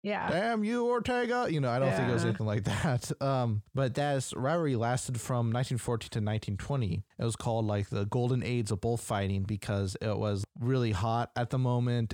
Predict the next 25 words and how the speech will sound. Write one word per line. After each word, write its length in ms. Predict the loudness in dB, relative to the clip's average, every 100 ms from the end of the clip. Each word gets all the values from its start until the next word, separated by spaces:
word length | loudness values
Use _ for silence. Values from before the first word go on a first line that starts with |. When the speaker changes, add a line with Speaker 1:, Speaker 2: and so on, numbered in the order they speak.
| -2
Speaker 2:
and 400 | 0 0 0 0
a 80 | 0
lot 280 | 0 0 0
of, 340 | 0 -2 -6 _ -6
you 140 | -2
know, 160 | 0 0
talk 260 | 0 -2
of 60 | -2
the 80 | -2
town, 380 | 0 0 2 2
and 100 | 2
these 160 | 0
guys 360 | 0 0 0 0
were 100 | -2
really 380 | 0 2 2 0
good 260 | 0 0 0
at 120 | 0
what 140 | 0
they 120 | 0 -2
did. 380 | 0 0 2
Speaker 1:
Uh-huh. 400 | 0 0 0 0 0
Speaker 2:
And, 580 | 0 0 0 0 -2 -4 -4
uh, 540 | -2 0 0 0 0 -4 -6
you 180 | -4
know, 260 | -2 -2